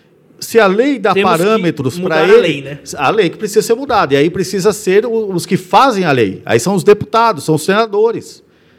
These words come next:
Speaker 1: É eles que precisam ser criticados, não a polícia, não a justiça, não a promotoria, não o policial militar,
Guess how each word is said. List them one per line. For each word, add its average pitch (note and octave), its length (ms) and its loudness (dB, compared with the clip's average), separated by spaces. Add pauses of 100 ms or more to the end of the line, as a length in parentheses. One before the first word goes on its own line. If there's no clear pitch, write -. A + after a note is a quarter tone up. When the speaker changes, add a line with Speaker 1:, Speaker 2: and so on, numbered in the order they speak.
(320)
Speaker 1:
É C3+ 120 0
eles C#4 440 2
que F#3 100 -4
precisam C3 360 0
ser - 140 -2
criticados, G2 680 -2 (300)
não C4 240 2
a E4 80 4
polícia, F3 720 -2 (400)
não A3 280 0
a D4 60 4
justiça, F#3+ 760 -2
não F3+ 140 2
a C#4 60 0
promotoria, F#3 840 0
não D3+ 120 0
o C4+ 80 0
policial G#3+ 400 -2
militar, D3+ 640 0